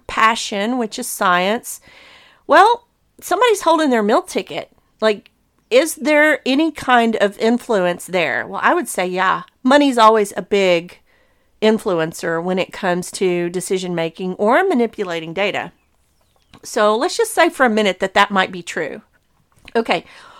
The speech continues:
one of the things that I'm always saying is I know I don't have the answers to everything. And that's one of the things that really, I think, makes me a smart person, because I know I don't have all the answers. And one of the things that can make me a smart person or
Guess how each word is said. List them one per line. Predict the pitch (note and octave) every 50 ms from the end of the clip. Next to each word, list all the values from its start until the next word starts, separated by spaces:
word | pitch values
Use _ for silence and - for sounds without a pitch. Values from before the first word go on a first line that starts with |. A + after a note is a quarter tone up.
| - _ _ _ _
one | C4 D#4 F4+
of | F#4 F#4
the | -
things | D#4+ C4+ C4+ C4+ C4+ C4
that | - A#3+ A3
I'm | G#3 G3 F#3
always | F3+ G3+ B3+ C4
saying | - A3 G3+ G3 G3+ G3
is | G3 F#3+ F#3+
I | F#3+ G3+ G#3
know | G#3 G#3 G#3
I | G#3+
don't | G#3 G3 G3 G3
have | G3+ F#3
the | F#3 F#3 E3+
answers | E3+ F3+ - F#3+ F3 -
to | -
everything. | F3 F3 F#3 F3 E3+ - - - - - -
And | - G3 G#3+
that's | A#3 B3 B3+ B3 -
one | B3 A3+
of | A3 G#3+ F#3+
the | F#3
things | - - G3+ G3 G3+ F#3+
that | - G3 F#3 E3+
really, | F#3 G3+ A3 A3 A3 G#3 G3+ -
I | G3 G#3
think, | A3 - A#3+ G3+ G3 -
makes | F#3+ F#3+ F#3 - -
me | A3 G#3
a | F#3
smart | - - G#3+ F#3+ F3+ -
person, | - A3+ A3+ A3 - A3 G3 F#3+
because | G3 G3+ - G#3 F#3+ F#3 -
I | G#3 A3
know | G#3+ G#3 G3+ G3 G3 G#3 A#3+ B3+
I | A3+ F#3
don't | E3 D#3+ - F3
have | F3+ E3 D#3
all | D#3+ - -
the | - D#3 -
answers. | - - - - - - - - - - - - - - - - - - - - - _ -
And | C4 D#4+ E4+ D4 C4+ C#4 D4 C4+
one | C#4 B3+ B3+
of | C4 B3+
the | A#3+
things | A3+ - B3+ A#3 A3+ A#3 A3
that | - B3 -
can | - C4+ B3
make | B3 B3 A#3+
me | - A#3+
a | A#3 A3
smart | G#3 - - A3+ A3+ A#3+ -
person | - A3 G#3+ A3 - D4 C4+ B3 B3
or | - A3 A3+ A3 A3 A#3 A#3+ B3